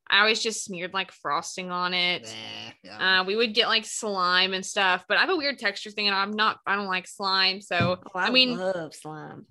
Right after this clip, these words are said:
Speaker 1: Yeah, see, I
Speaker 3: <laughs>
Speaker 1: have, like, a blind student. We did slime and stuff last year. If you're actually a teacher or you're interested in stuff like this, we have a YouTube video about Halloween activities for blind children, and
Speaker 3: Link
Speaker 1: I
Speaker 3: in the
Speaker 1: strongly
Speaker 3: show notes.
Speaker 1: recommend it. Yes, we will link it. That's up if you want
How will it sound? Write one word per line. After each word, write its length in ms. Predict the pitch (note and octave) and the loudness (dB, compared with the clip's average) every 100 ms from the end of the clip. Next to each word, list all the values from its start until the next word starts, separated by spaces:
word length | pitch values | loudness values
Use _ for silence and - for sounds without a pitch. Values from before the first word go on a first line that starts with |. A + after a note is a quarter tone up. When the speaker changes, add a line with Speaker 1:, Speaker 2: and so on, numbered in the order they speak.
| _ | _
Speaker 1:
Yeah, 280 | B3+ G#4+ E4+ | 2 4 4
see, 200 | - G#4 | 4 6
I 100 | G#4+ | 6
Speaker 3:
<laughs> 20 | |
Speaker 1:
have, 380 | E4+ F#4+ G#4 F4+ | 6 6 6 4
like, 180 | D4 C#4 | 0 0
a 80 | |
blind 360 | B3 A3 A3+ B3+ | -2 0 -2 -2
student. 300 | - A#3 G#3 | -6 -6 -4
We 100 | C4 | 0
did 160 | E4+ B3+ | -2 -2
slime 420 | - A#3 A3 A#3 | -6 0 2 2
and 80 | A3+ | 0
stuff 320 | - A3+ A3 | 2 2 2
last 460 | G3+ F3+ G3 G3+ - | 2 4 4 0 -4
year. 220 | G3+ G3 - - | -4 -4 -6 -2
If 140 | G4+ | 0
you're 100 | D#5 C5+ | 2 0
actually 240 | - A#4+ | 4 4
a 40 | G#4+ | 4
teacher 340 | D4+ D4 D#4 | 2 0 2
or 80 | C#4 | 2
you're 120 | B3+ | 2
interested 420 | A3+ G#3+ C4 E4 | 0 -2 -4 -2
in 100 | E4+ | 0
stuff 240 | E4 D#4+ E4+ | 0 0 2
like 220 | F4 E4+ D#4+ | 2 2 0
this, 380 | F4+ F4+ F4+ - | 2 2 0 -4
we 120 | B3+ | 0
have 100 | G#4+ C5 | 2 4
a 40 | D4+ | 2
YouTube 420 | G3 G#3+ D4+ C4 | 0 -2 -2 0
video 340 | E4 E4+ E4 | 2 4 4
about 240 | D#4+ C#4+ B3 | 4 2 2
Halloween 420 | B3+ B3 A#3 A#3+ | 0 0 -4 -2
activities 500 | C4+ C4 C4+ C#4 C4+ | -4 -4 -6 -6 -6
for 100 | C#4+ | -4
blind 280 | C4 B3+ C4+ | 0 0 0
children, 500 | C#4 C4 C4+ C#4 C#4+ | -4 -4 -4 -4 -2
and 100 | - | 2
Speaker 3:
Link 20 | C4+ | 4
Speaker 1:
I 80 | A4 | 4
Speaker 3:
in 60 | |
the 60 | - | 4
Speaker 1:
strongly 240 | G#4+ G3+ C#4 | 2 2 2
Speaker 3:
show 40 | |
notes. 180 | B3 - | 0 -2
Speaker 1:
recommend 280 | G#3 G#3+ G#3 | -8 -6 -8
it. 80 | - | -6
Yes, 340 | G#3+ A#3 G#3+ | 2 4 4
we 80 | B3+ | -2
will 180 | C#4 C#4+ | -6 -4
link 240 | A#3 A#3+ | -4 -2
it. 240 | A#3+ A3+ - | 0 0 0
That's 260 | A3+ B3+ - | 0 2 6
up 240 | B3+ B3+ | 4 4
if 160 | A#3+ - | 0 -4
you 120 | A3+ | -8
want 320 | F#3+ G3+ A3+ | -2 0 0